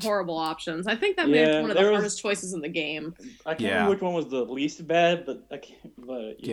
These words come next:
Speaker 3: Yeah.
Speaker 2: I picked that one, but they were
Speaker 1: I
Speaker 2: all
Speaker 1: think the, I
Speaker 2: terrible.
Speaker 1: think the least bad one was "My selfies are shit," because it wasn't, like,
Speaker 2: Yeah,
Speaker 1: saying
Speaker 2: that's
Speaker 1: something
Speaker 2: right.
Speaker 1: nice to Jefferson. It was just kind of a self-deprecating statement.
Speaker 2: Saying
Speaker 3: I think
Speaker 2: you're
Speaker 3: that's the
Speaker 2: glad
Speaker 3: one I
Speaker 2: you killed
Speaker 3: said.
Speaker 2: Chloe. Yeah.
Speaker 3: You know, I
Speaker 1: No,
Speaker 3: think
Speaker 1: "I
Speaker 3: maybe
Speaker 1: love you, Mister Jefferson."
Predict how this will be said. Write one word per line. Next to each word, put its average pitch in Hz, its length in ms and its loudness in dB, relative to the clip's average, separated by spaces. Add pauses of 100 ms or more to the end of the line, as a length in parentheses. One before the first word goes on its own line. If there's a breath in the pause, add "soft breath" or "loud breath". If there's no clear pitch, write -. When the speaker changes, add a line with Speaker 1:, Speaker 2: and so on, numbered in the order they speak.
(120)
Speaker 3:
Yeah. 85 40 -6
Speaker 2:
I - 40 -8
picked - 320 -4
that 139 220 0
one, 165 240 2
but 127 100 -6
they 147 80 4
were 143 120 6
Speaker 1:
I - 40 6
Speaker 2:
all 131 40 4
Speaker 1:
think 381 160 2
the, - 100 -2
I - 20 0
Speaker 2:
terrible. 311 160 0
Speaker 1:
think 427 160 0
the 415 80 4
least 302 260 4
bad 220 200 2
one 220 160 -2
was 202 140 -4
"My 196 100 -4
selfies 185 460 -6
are 175 40 -2
shit," 175 500 -8
because 226 260 -2
it 208 100 -2
wasn't, 247 320 0
like, 196 460 -2 (200)
Speaker 2:
Yeah, 139 260 0
Speaker 1:
saying 151 200 4
Speaker 2:
that's 240 100 -2
Speaker 1:
something 117 200 0
Speaker 2:
right. - 60 -4
Speaker 1:
nice 190 180 -4
to 208 80 -10
Jefferson. 190 500 -4
It 196 60 -2
was 185 100 -6
just 180 180 -10
kind 190 200 0
of - 100 -8
a - 40 -20
self-deprecating 180 1080 -6 (160)
statement. 214 380 -2
Speaker 2:
Saying 277 100 -4
Speaker 3:
I - 60 2
think 415 200 0
Speaker 2:
you're 466 120 0
Speaker 3:
that's 277 100 0
the 294 60 6
Speaker 2:
glad 233 80 6
Speaker 3:
one 214 160 8
I 160 80 8
Speaker 2:
you 131 40 6
killed 107 80 2
Speaker 3:
said. 95 460 2
Speaker 2:
Chloe. 135 380 -2 (1040)
Yeah. - 100 -20 (960 loud breath)
Speaker 3:
You 151 120 8
know, 196 200 8
I 175 140 2 (160)
Speaker 1:
No, 240 100 0
Speaker 3:
think 233 220 4
Speaker 1:
"I 294 80 6
Speaker 3:
maybe 277 100 6
Speaker 1:
love 320 140 6
you, 339 160 6
Mister 262 300 4
Jefferson." 226 840 -4